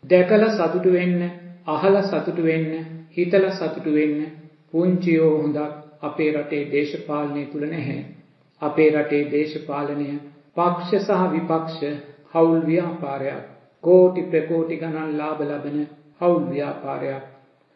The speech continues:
පක්ෂ සහ විපක්ෂ හැටියට පින්වත් ජනතාව බෙදී සිටියත්, දේශපාලන නායකයෝ සියලු ජාතික සම්පත් සූරාගෙන කන එකම කණ්ඩායමක්. පින්වත,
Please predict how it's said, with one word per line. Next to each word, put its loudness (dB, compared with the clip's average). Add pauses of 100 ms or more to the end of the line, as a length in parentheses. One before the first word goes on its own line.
(140)
පක්ෂ 4
සහ 0
විපක්ෂ 2
හැටියට 0
පින්වත් -4
ජනතාව -2
බෙදී 0
සිටියත්, -4 (520)
දේශපාලන 0
නායකයෝ -4 (580)
සියලු 4
ජාතික 0
සම්පත් -6
සූරාගෙන -4
කන -6 (380)
එකම -6
කණ්ඩායමක්. -6 (480)
පින්වත, 2